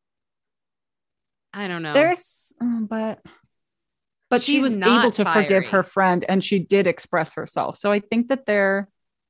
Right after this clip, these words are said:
Speaker 2: you know, there has to be something sort of forgiving, because a Scorpio Cap mix is like, "No, you're
Speaker 1: No,
Speaker 2: dead to me."
Speaker 1: you're so right. Um,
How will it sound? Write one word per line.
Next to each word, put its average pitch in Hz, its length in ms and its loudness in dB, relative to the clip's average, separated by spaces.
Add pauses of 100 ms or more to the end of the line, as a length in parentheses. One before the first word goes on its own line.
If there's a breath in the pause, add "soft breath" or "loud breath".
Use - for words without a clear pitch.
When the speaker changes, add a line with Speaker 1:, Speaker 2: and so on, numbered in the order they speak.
(580)
Speaker 2:
you 220 80 2
know, 175 160 2
there 190 180 -2
has 190 400 -4
to 190 80 -4
be 175 140 -2
something 170 560 -4
sort 170 220 -2
of 165 80 -8
forgiving, 156 400 -6
because 165 200 -4
a 190 60 0
Scorpio 196 460 0
Cap 180 280 -2
mix 185 360 -6
is 180 160 -6
like, 175 360 -4
"No, 180 140 -6
you're 160 160 -6
Speaker 1:
No, 156 220 -8
Speaker 2:
dead - 140 -16
to - 60 -18
me." - 180 -16 (120)
Speaker 1:
you're 170 240 -12
so 139 220 -16
right. 78 280 -20 (200)
Um, 156 420 -14